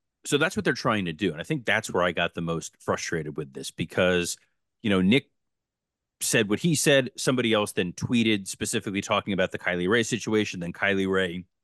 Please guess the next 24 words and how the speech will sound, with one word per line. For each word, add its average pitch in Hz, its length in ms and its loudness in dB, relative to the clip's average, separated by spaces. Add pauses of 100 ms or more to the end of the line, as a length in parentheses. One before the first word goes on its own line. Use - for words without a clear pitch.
(720)
sort 110 260 2
of 85 120 -6
responded 104 800 0 (460)
and 107 140 0
the 101 40 -2
thing 117 280 2
kind 107 240 0
of 95 100 0 (100)
exploded. 113 720 2 (520)
And 135 120 2
then 151 140 4
they 170 100 2
just 127 200 -4
wanna, 131 180 -2
like, 110 180 -2
put 139 140 -8
their 95 120 0
head 131 180 0
in 113 80 -4
the 101 60 -2
sand 92 340 -4
and 85 100 -6
ignore 80 460 0
it. - 120 -20